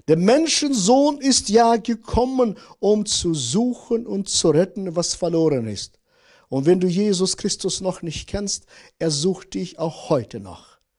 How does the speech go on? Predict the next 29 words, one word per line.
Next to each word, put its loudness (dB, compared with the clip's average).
Er 2
hat, -4
da -2
hat -8
sich -6
nichts -4
verändert, 2
aber 4
er 6
sucht -2
durch 0
uns, 2
die 0
wir -2
Kinder -2
Gottes -2
sind. -14
Nun 0
sind -2
wir 2
gefragt, -2
Füße -8
Jesu -2
zu -6
sein. 0
Was 0
für 0
ein -4
Privileg. 0